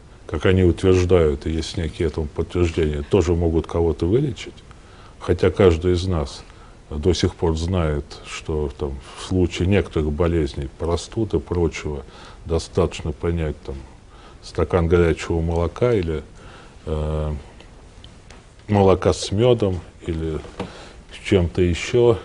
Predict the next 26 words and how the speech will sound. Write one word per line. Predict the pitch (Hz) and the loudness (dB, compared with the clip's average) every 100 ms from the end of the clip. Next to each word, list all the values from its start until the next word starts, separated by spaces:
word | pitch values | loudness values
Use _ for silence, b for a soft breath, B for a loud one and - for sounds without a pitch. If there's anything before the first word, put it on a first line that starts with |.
| - | -10
э, | 80 80 76 76 71 85 | -10 -8 -6 -8 -8 -6
или | 82 | -6
с | 80 | -6
коньяком, | - 90 82 82 - 120 113 104 | -2 0 0 -2 2 2 4 0
или | 78 78 | -4 -4
с | - | -6
перцем, | - 120 117 - - 80 | 2 4 4 0 -8 -6
ну, | 92 | -6
там | 78 78 69 - | -6 -6 -8 -4
есть, | 95 82 | -2 -2
э, | 90 82 - 92 85 87 | -4 -6 -2 0 0 2
разные | 104 92 80 80 | 2 2 2 -2
варианты. | 80 101 98 78 - 69 B B B B B - | -2 0 0 -2 -6 -12 B B B B B -4
И, | 90 | 2
в | 92 | 4
общем-то, | 98 - - | 2 0 -2
выздоровление | 87 85 90 95 95 98 85 80 | 0 2 2 2 2 2 0 0
наступит. | 82 85 - 160 87 | -2 -4 -4 -4 -4
Все-таки | - - 90 - 85 - | -6 -2 -2 -2 -4 -4
корпорации | - 87 101 98 90 - 87 | -6 -2 0 2 2 -2 -2
медиков | 95 92 80 - - | 0 0 -2 -4 -4
и | 80 | -4
институт | 78 - 90 90 - - | -2 -4 -4 -4 -6 -8
медицины | 85 82 92 87 95 78 | -4 0 0 2 0 0
как | 76 90 - | 2 0 0
науки | 92 95 92 - - | 0 2 2 -2 -8